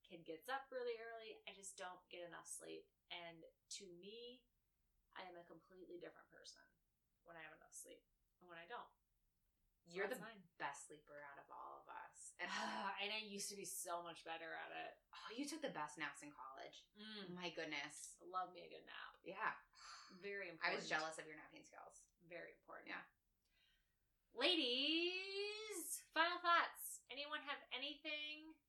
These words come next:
Speaker 1: that they feel fire burning in their soul that they need to share?
Speaker 2: Um, I guess
Speaker 1: Not surprised Killian is speaking up.
Speaker 2: Nope. I am a, I'm a chatty Cathy.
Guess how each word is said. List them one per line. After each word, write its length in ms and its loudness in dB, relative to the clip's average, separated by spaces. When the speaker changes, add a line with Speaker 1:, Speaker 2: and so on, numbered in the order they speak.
Speaker 1:
that 160 -2
they 220 -4
feel 760 0
fire 400 6
burning 720 0
in 240 -6
their 240 -6
soul 880 0
that 160 -4
they 240 -8
need 240 -16
to 160 -10
share? 720 -8
Speaker 2:
Um, 400 10
I 180 8
guess 420 2
Speaker 1:
Not 420 12
surprised 640 4
Killian 480 -4
is 80 -14
speaking 400 -8
up. 80 -2
Speaker 2:
Nope. 220 6
I 160 10
am 80 -2
a, 180 6
I'm 240 2
a 200 2
chatty 240 -2
Cathy. 480 -2